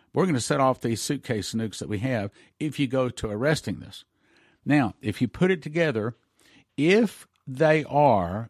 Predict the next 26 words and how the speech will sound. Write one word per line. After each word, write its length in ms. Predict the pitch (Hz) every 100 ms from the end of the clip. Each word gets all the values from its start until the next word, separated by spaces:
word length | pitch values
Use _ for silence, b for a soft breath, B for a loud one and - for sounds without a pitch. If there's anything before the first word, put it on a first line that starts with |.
| -
getting 300 | 113 120 135
these 260 | 131 139 123
nukes 460 | 117 120 117 -
dusted 420 | 107 120 - 123
off 320 | 104 107 110 -
and 80 |
prepared 600 | 104 - 113 110 107 95
to 360 | - 104 101 101
detonate, 760 | 92 107 110 - 85 80 117 - b b b b
could 220 | 160 151
that 240 | 170 190 139
be 140 | 143
what 220 | 135 131
the 100 | 139
emergency 600 | 131 135 - 123 - 135
action 400 | 117 120 - 117
message 400 | 117 117 - 101
is? 140 | 113 -
Could 220 | 180 131
be. 160 | 135
I 120 | 135 127
don't 200 | 139 113
know 100 | 104
that 180 | 92
it 140 | 101 131
is. 400 | 151 131 131